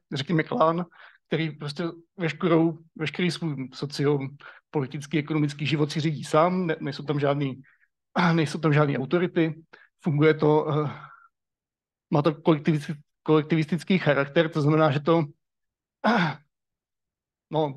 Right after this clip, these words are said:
prostě fungují bez elit, bez, bez nějakých úřadů jako policie a já nevím, prostě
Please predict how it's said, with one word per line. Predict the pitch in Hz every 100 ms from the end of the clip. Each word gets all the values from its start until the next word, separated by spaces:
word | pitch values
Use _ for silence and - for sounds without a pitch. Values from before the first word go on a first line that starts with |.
| 143
prostě | - 190
fungují | 165 160 175
bez | 143 -
elit, | 156 147 143
bez, | 143 143
bez | 139 139 - -
nějakých | 151 143 147 147
úřadů | 135 147
jako | 147 147
policie | 135 135 131 143 139 117 _ _ _ _ _ _ _ _ _ -
a | 135 127 127
já | 135
nevím, | 123 123 120 117
prostě | 123 - 135